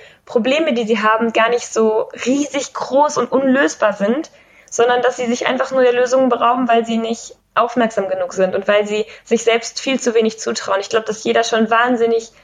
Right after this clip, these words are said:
ähm, große, wichtige und einfach sehr, sehr wertvolle Lösungen in sich selbst trägt für alle Probleme, die er in seinem Leben hat. Und dass Menschen einfach ihr eigenes Potenzial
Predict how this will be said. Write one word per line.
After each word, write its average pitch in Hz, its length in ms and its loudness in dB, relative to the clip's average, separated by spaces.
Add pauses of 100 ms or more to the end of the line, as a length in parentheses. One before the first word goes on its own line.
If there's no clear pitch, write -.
(500)
ähm, 202 360 -2 (320)
große, 254 600 0
wichtige 240 680 0
und 214 320 0 (160)
einfach 226 260 -4
sehr, 254 200 2
sehr 233 240 2
wertvolle 247 520 0
Lösungen 240 380 0
in 214 100 0
sich 214 100 -2
selbst 254 300 -2
trägt 208 180 -6
für - 140 -2
alle 233 160 2
Probleme, 240 480 0
die 208 180 -8
er 190 120 0
in 185 40 -10
seinem 185 240 0
Leben 180 260 -6
hat. 202 120 -8 (340)
Und 214 80 0
dass 208 140 0
Menschen 226 320 0
einfach 220 260 0
ihr - 160 0
eigenes 208 260 -2
Potenzial 208 600 0